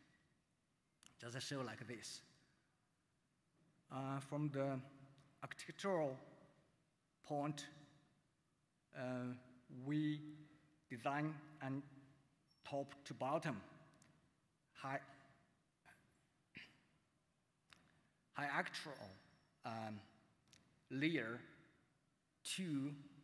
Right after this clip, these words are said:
mapping the application requirement to the lower, uh, programmable devices, uh, via the com-, compiler,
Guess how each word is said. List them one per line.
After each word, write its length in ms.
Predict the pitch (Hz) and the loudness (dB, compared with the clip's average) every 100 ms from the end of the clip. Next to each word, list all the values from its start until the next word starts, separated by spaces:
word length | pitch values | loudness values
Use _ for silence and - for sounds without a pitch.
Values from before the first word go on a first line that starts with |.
| - - _ _ _ | -20 -20 _ _ _
mapping 480 | 135 143 170 135 120 117 - - - - _ _ - | 2 4 4 2 -2 -4 -12 -20 -20 -20 _ _ -6
the 140 | 123 123 120 - - - - | 0 0 -2 -10 -20 -20 -10
application 460 | 131 139 180 156 139 | -8 -4 -2 0 0
requirement 460 | 120 147 127 113 - - - - _ _ | 0 0 0 -2 -8 -14 -18 -20 _ _
to 460 | - 165 165 143 143 143 - - | -2 2 4 4 0 -6 -14 -6
the 80 | 123 | 0
lower, 600 | 127 147 196 123 113 120 - - - - - _ _ _ _ _ _ _ _ _ _ _ _ _ _ _ _ _ _ | 4 6 6 4 0 -4 -8 -20 -20 -20 -20 _ _ _ _ _ _ _ _ _ _ _ _ _ _ _ _ _ _
uh, 180 | 120 110 107 | -6 -6 0
programmable 420 | 151 151 139 120 113 | 0 4 4 2 0
devices, 580 | 120 104 101 - - - - - - _ _ _ - - | -2 -2 -4 -8 -8 -10 -18 -20 -20 _ _ _ -14 -8
uh, 40 | 110 107 104 | -4 -4 0
via 300 | 151 143 113 104 - - - - _ 113 | 4 4 4 -2 -12 -20 -20 -20 _ -4
the 200 | 117 113 113 - - | -2 0 -2 -10 -6
com-, 140 | 110 110 - - | -6 -8 -16 -10
compiler, 680 | 127 - 127 143 151 156 | -8 -2 0 4 4 4